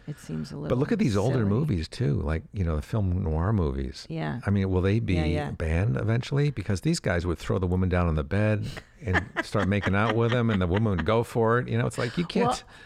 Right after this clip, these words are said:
Speaker 1: are you talking about forties? I'm talking about Revenge of the Nerds. That's one of my most formative movies.
Speaker 2: Yeah.
Speaker 1: Do, I don't know if you remember the bounce house scene
Speaker 2: It's true.
Speaker 1: where he dresses up like the girlfriend's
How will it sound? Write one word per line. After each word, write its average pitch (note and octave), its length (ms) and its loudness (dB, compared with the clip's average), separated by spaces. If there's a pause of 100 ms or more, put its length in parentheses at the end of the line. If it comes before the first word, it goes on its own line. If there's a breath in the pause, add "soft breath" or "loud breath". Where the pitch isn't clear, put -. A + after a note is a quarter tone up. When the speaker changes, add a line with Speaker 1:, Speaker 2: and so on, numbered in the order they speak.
(100)
Speaker 1:
are C#4 60 4
you F#4 80 2
talking E4+ 160 2
about A#3 120 0
forties? C4 360 2
I'm G#3+ 60 -6
talking B3 160 0
about F#3+ 160 0
Revenge G#3 340 2
of A3+ 60 2
the F#3 80 4
Nerds. G#3 400 0
That's - 240 -4
one A3+ 160 2
of G#3+ 80 2
my F#3+ 100 4
most F3+ 260 2
formative G3 540 0
movies. A#3 680 0
Speaker 2:
Yeah. D#3+ 380 2
Speaker 1:
Do, G#3+ 80 2
I G#3+ 60 4
don't A3 80 4
know A3 80 2
if G#3+ 60 -6
you A3 40 0
remember G#3 220 0
the E3+ 80 -2
bounce G3 320 0
house - 340 -4 (100)
scene F3 520 0
Speaker 2:
It's - 120 -14
true. D#3 440 0
Speaker 1:
where G3 420 4
he A#3+ 240 2
dresses G#3 460 0
up F#3+ 180 0
like F3+ 200 0
the F3 60 -4
girlfriend's F3 760 -2